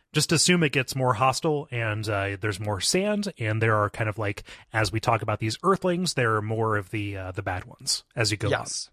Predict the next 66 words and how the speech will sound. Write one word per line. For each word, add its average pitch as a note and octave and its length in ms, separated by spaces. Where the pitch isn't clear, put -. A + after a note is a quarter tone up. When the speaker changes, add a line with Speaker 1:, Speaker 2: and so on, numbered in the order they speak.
Speaker 1:
Yeah. A2 200
Speaker 2:
Exactly. A#2 420
But D3+ 220
we, D3+ 160
we C#3+ 120
talk D#3 200
about D3 120
these C#3 140
individual D3 400
elements A#2+ 400
and A#2+ 100
then A#2+ 80
just A#2+ 140
imagine A#2+ 380
them A2 160
just A2+ 160
in A2+ 80
a - 20
big, A2 180
Speaker 1:
Yeah. G#3+ 140
Speaker 2:
you B2 120
know, A2 180
lotto A2+ 260
or G#2+ 120
Speaker 1:
Just C3+ 220
Speaker 2:
bingo A#2+ 240
ball. G2+ 240
And, A2 160
Speaker 1:
yeah, C#3+ 180
Speaker 2:
yeah. - 80
Speaker 1:
just, E3 220
just - 180
like F3 160
any B2+ 160
of A2 80
these, G2+ 380
uh, G2+ 200
kind - 140
of, G#2+ 80
like, A2 180
random G#2 380
or G2 60
procedural G#2+ 500
kind G2+ 160
of F#2 80
things, F#2 320
like, G2+ 280
you A#2+ 120
know, G#2 120
by A#2 220
describing C3 360
the A#2+ 60
presence, D3+ 400
we've, G#2+ 320
we've A#2 160
described, G#2+ 560
like, G2+ 300
one A2 340
side A#2 280
of A2+ 100
the A#2 80
systems B2 520
that B2 100
can A#2+ 120
interact. A#2 560
Like, G#2 320